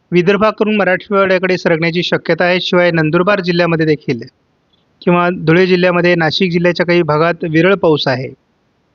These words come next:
एकूणच हे वातावरण महाराष्ट्रावर मराठवाडा आणि पश्चिम विदर्भ असं सक्रिय राहण्याची शक्यता आहे. कोकणातील पावसाचा प्रभाव थोडा कमी झाला आहे. त्यामध्ये पुन्हा एकदा आपण बघतो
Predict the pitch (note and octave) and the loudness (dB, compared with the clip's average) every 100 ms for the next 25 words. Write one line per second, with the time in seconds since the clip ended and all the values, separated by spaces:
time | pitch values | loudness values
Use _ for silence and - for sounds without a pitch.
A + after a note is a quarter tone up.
0 | _ _ - F3 G#3 A3 G#3+ - G3+ - | _ _ -2 0 2 2 0 0 0 -2
1 | C#3+ F#3+ E3+ F3+ F#3+ F#3 F3+ E3 F3 - | 0 0 0 0 0 2 2 0 -2 -2
2 | G3+ F#3 F#3 E3 F3 F#3 F#3+ E3+ D3+ - | 0 2 2 0 0 0 0 0 -2 -4
3 | _ _ _ _ _ _ - E3 E3+ F3 | _ _ _ _ _ _ -2 0 2 2
4 | F3 - - - - F3+ - - A#3 - | 0 -6 -18 -14 -2 -2 -2 -2 -4 -2
5 | F3+ F3 F#3 D#3 C#3 D#3+ _ - _ - | 0 2 2 2 -2 -4 _ -20 _ -20
6 | - _ _ _ - F3+ - A3 A3 - | -20 _ _ _ -8 -6 0 2 2 -4
7 | - _ - - F#3+ A3+ A#3 F#3+ F3+ E3+ | -16 _ -10 -6 -2 0 0 0 -2 -2
8 | F3+ E3 - C#3 A#2+ G#2+ - _ _ _ | -4 -4 -4 -4 -6 -8 -14 _ _ _
9 | _ _ _ _ _ - D#3 F#3+ F#3 F#3+ | _ _ _ _ _ -2 0 0 0 -2
10 | F3 E3+ F3 F3 E3+ D#3 F#3 F3 E3 D#3+ | 0 -2 0 -2 0 0 0 0 -2 0
11 | D#3+ D#3 D3+ D#3 B3 - C4+ A3+ F3 F3 | 0 0 0 0 -2 -2 0 0 0 -2
12 | F3+ F#3+ G3 G3+ G3 F#3+ F#3+ F3 D#3+ | -2 -2 0 0 -2 -2 -2 -2 -2